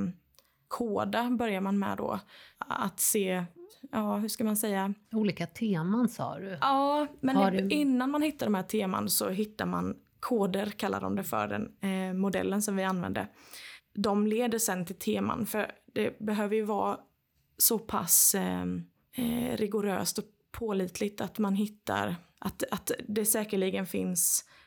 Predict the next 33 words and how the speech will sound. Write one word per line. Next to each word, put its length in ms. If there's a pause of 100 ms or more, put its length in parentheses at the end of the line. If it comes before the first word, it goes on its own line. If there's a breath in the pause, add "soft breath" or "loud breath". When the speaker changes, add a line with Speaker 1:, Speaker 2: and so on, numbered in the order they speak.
(120 soft breath)
Speaker 1:
eh, 160
skillnader 480
mellan 280
de 140
olika 240
temana 420
och 80
så 120
vidare. 400 (380 loud breath)
Så, 380
ja, 220
vi 80
började 300
med 160
koder 540
då, 240 (340 soft breath)
där 200
man 400 (220)
analyserar 640
varje, 440
varje, 600 (180)
vad 140
ska 80
man 100
säga, 200
fras 540
som 120
vi 60
hittade 340
med 120
nostalgi, 480
eller 160
varje 400